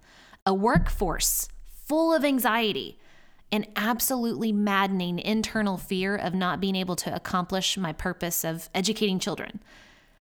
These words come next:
I had days in my parching experience where <laughs> I would literally curl up in a ball and cry my eyes out <laughs> because I couldn't see a way out of the heat rays of stress and the sandy winds of expectations bearing down on me.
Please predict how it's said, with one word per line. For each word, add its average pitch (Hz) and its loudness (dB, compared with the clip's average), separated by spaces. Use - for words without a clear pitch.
I 220 4
had 220 0
days 180 2
in 180 -2
my 180 -2
parching 208 -2
experience 180 -2
where - 0
<laughs> - -6
I 233 -4
would 208 -2
literally 196 0
curl 190 -2
up 196 0
in 190 0
a 180 0
ball 170 0
and 180 -2
cry 170 -2
my 160 -2
eyes - -10
out - -4
<laughs> - -6
because 240 0
I 247 2
couldn't 285 0
see 269 0
a 262 2
way 220 2
out 196 2
of 202 -2
the 196 2
heat 202 -4
rays 190 0
of 175 -4
stress 180 0
and 180 -2
the 156 -4
sandy 240 2
winds 240 2
of 214 0
expectations 202 -2
bearing 226 -2
down 202 0
on 151 -6
me. - -12